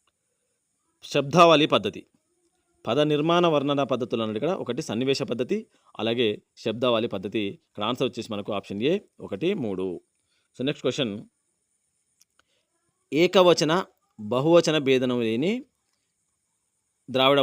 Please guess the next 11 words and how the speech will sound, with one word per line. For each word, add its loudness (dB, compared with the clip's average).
భాషలు -2
అన్నాడు, -8
ఓకేనా. -2
ఏకవచన 0
బహువచన 0
భేదం 2
లేని -4
ద్రావిడ 0
భాషలు -8
అన్నాడు. -4
అలాగే 0